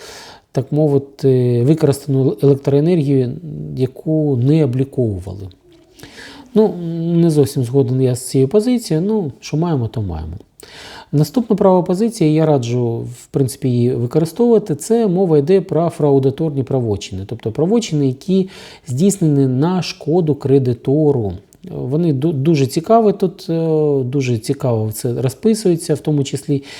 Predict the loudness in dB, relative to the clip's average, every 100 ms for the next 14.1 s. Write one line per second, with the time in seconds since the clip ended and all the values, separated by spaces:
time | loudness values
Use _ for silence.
0 | -18 -20 -12 -2 -2 0 -2 -2 2 2
1 | 2 -2 -2 2 2 2 -2 -2 0 0
2 | 0 0 -2 -4 -4 -2 -2 -4 -2 -2
3 | 0 -2 -10 -20 -20 -20 -20 -20 -20 -20
4 | -20 -20 -20 -2 4 4 4 0 -6 0
5 | 2 4 4 2 2 0 -2 -2 0 0
6 | 0 0 0 -2 -6 -8 -2 2 2 2
7 | -2 -6 -8 -4 -4 -4 -8 -10 -12 -18
8 | -16 -4 0 2 2 2 0 -6 -4 -2
9 | -2 -2 -4 -10 -8 -2 2 2 0 -2
10 | -4 -4 -4 -4 -2 0 0 0 0 -2
11 | -2 -4 -4 -10 _ _ -2 2 4 4
12 | 2 0 -6 -10 _ _ -4 0 0 -2
13 | -4 -4 -4 -6 -8 -2 2 2 0 -8
14 | -12